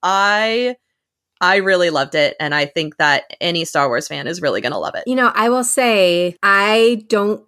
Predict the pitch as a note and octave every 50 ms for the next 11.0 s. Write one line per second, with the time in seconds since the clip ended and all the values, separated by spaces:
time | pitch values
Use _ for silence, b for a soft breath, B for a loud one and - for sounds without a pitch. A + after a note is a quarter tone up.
0 | _ - - - - - - - - A3+ A3 - G3+ F3+ G#3+ G3+ F3 - - A#3
1 | A#3+ C4+ D4 D4+ D#4 D4+ C#4 C4+ - - G#3+ F#3+ F3+ F3 E3+ E3+ D#3+ E3+ - -
2 | E3+ F3 F3+ F3+ F3+ F3 E3+ - - - - - - - F#3+ E3+ E3 E3 - -
3 | - - - - F3 D#3+ E3 D#3+ - - - - E3+ D#3 - F3 E3 F#3 F3 -
4 | F#3 - - F3 D#3+ D#3+ D3+ D3+ C#3+ D3+ - F#3+ F#3 - - F3 E3 - C3 F#2+
5 | - - - B B B B B B B - E3+ E3 D3 - - G3 G#3 G3+ -
6 | _ _ _ _ - F3+ - - - F#3+ A3 - C4+ B3 A#3 B3+ A#3+ A#3+ A#3 A3+
7 | A3 G#3+ - - F3+ - G3 F3+ F3 E3+ F3 E3+ F3+ F3+ - - - D#3+ D3 D3+
8 | D#3 E3+ F3 - - - - - E3 E3 D#3+ - E3+ E3 - D#3 D#3 D#3 D3+ -
9 | - _ _ _ _ - F3+ E3+ E3+ E3+ - - D#3 D#3+ F#3 - - - - C#4
10 | C4+ - C#4+ - - A4+ A4 G4 F#4 E4 C4+ - - G#3 G3+ G3+ F#3+ F#3+ G3